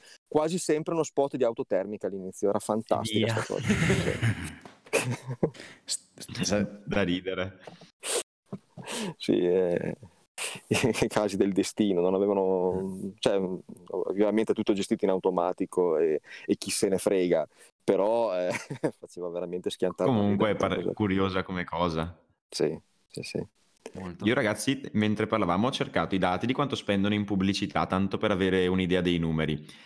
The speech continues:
Speaker 4: e vi do un paio di numeri tanto perché è sempre curioso da guardare.
Speaker 1: Sì.
Speaker 4: E negli Stati Uniti, nel duemiladiciannove, ad esempio, General Motors e Ford hanno speso due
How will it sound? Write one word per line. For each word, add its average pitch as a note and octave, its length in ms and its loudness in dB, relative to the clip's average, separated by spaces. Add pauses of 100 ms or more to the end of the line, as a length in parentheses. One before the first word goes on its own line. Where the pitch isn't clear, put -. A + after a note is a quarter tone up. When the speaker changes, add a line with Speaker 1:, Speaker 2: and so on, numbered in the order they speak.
(140)
Speaker 4:
e F#2 600 4
vi G2 100 2
do G2 260 2
un G2+ 140 2
paio G2 160 2
di F#2 80 2
numeri G2 300 2
tanto F#2+ 320 0
perché F2 360 0
è - 20 -2
sempre F2+ 320 -2
curioso F2 320 -2
da E2+ 100 -2
guardare. D#2 560 -4 (360)
Speaker 1:
Sì. F#2+ 200 2
Speaker 4:
E F2 40 2
negli A2+ 240 2
Stati - 300 -4
Uniti, G#2+ 600 2
nel G2+ 180 2
duemiladiciannove, G2 840 2
ad G#2+ 60 0
esempio, F2+ 300 0
General G2 340 2
Motors F#2+ 760 0
e G#2 100 0
Ford F#2 340 0
hanno G2+ 200 2
speso F2+ 640 0
due F#2 600 0